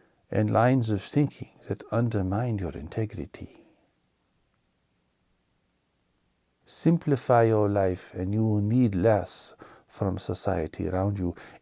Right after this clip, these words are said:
and it will have less influence over you as a result.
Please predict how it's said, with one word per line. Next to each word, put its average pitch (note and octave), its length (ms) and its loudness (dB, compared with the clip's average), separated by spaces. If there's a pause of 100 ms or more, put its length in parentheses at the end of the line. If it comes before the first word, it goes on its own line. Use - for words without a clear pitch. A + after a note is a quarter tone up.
and G#2 160 2
it B2 180 0
will A2 120 0
have F2+ 340 2
less G2 640 0 (320)
influence G2+ 640 0
over B2 320 0
you E2 300 -8
as - 240 -10
a - 60 -8
result. - 400 -12